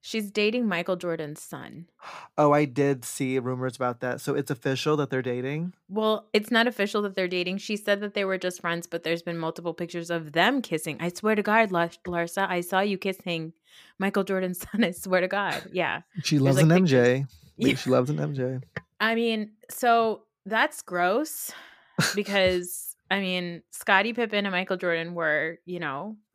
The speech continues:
Speaker 1: uh, teammates. So Larsa, like, I was talking to my brother about this, um, and he said, like, for the guy, it's probably so, like, cool because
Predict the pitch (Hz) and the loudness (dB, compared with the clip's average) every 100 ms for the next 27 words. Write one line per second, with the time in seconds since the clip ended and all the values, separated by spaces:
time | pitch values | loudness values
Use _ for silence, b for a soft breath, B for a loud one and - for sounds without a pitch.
0 | _ - 170 156 - - 202 170 175 226 | _ -6 -2 -2 -2 -2 0 0 -2 -6
1 | - - b b b b - 196 170 170 | -14 -20 b b b b 0 4 4 2
2 | 165 165 185 214 185 151 151 202 _ _ | 0 2 2 0 0 2 0 -4 _ _
3 | _ _ _ 233 269 294 330 359 277 180 | _ _ _ 0 2 4 2 2 0 2
4 | 156 165 175 175 190 196 - - _ _ | 0 2 0 0 -2 -2 -12 -20 _ _
5 | - 185 175 170 165 _ 190 185 185 175 | 0 2 2 0 -8 _ -6 -4 -4 -6
6 | - 180 175 - _ 165 175 175 - _ | -2 -2 -2 -10 _ -2 -2 -2 -6 _
7 | - 220 196 175 151 156 180 185 180 175 | -8 -4 -2 0 0 2 0 -4 -6 -6
8 | 170 - - 156 160 - _ - 143 123 | -8 -8 -6 -4 -6 -12 _ -10 -8 -8
9 | - 170 143 170 202 180 175 156 | -6 -4 -2 -2 -4 -4 -4 -4